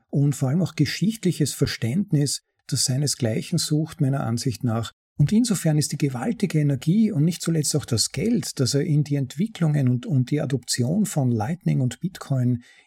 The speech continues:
in seiner Firma steckt, nicht zu unterschätzen. Da sollte man schon beide Lauscherchen aufstellen. Ja, und das Generalthema dieser Konferenz war tatsächlich auch atemberaubend. Die Softwarefirma von Michael Saylor,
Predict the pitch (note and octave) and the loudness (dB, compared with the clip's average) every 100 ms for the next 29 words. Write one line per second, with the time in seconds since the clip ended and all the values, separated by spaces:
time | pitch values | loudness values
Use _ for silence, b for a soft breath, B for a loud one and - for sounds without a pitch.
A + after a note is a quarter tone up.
0 | _ F#3 - - E3 D3 - D3+ G3 G3 | _ -6 -4 -2 0 0 0 0 2 4
1 | B2+ A#2 - - - A2 - - - - | 2 0 -6 -8 -6 -6 -8 -16 -16 -2
2 | B2+ D#3+ D#3+ - D3 D3 - C3 - G#2+ | 2 2 2 0 0 0 -2 -2 -2 -4
3 | G2 G#2+ B2 A2+ A#2+ A#2+ A#2+ A#2+ A2+ A2 | -2 -2 0 0 2 2 2 0 0 0
4 | G#2+ G2 - A2+ G#2 G2+ G#2 - G2 A#2+ | -2 -4 -6 -4 -4 -6 -8 -8 -8 -8
5 | G2+ - _ _ _ _ B2 C#3 C#3+ - | -12 -16 _ _ _ _ 2 2 2 0
6 | C#3 C#3+ A#2+ B2 A#3+ F3 E3 D#3 D3 C3+ | 2 2 0 -2 -2 2 2 2 2 -2
7 | - A#2+ A#2+ A2+ G#2 F3+ - C3+ C3 C#3+ | 0 0 0 0 0 0 -2 -2 -2 -2
8 | C#3 C#3+ D#3+ C#3 - - G2+ - G2+ G2 | -2 0 0 0 -4 -6 -6 -4 -4 -4
9 | F#2+ G2 G#2 G#2 C3 - C4 - - F3+ | -6 -6 -6 -6 -6 -6 -6 -4 -2 0
10 | E3+ - C#3+ B2 C3+ C3+ - A#2+ F3 D#3 | 0 0 -2 -2 -2 -2 0 0 0 0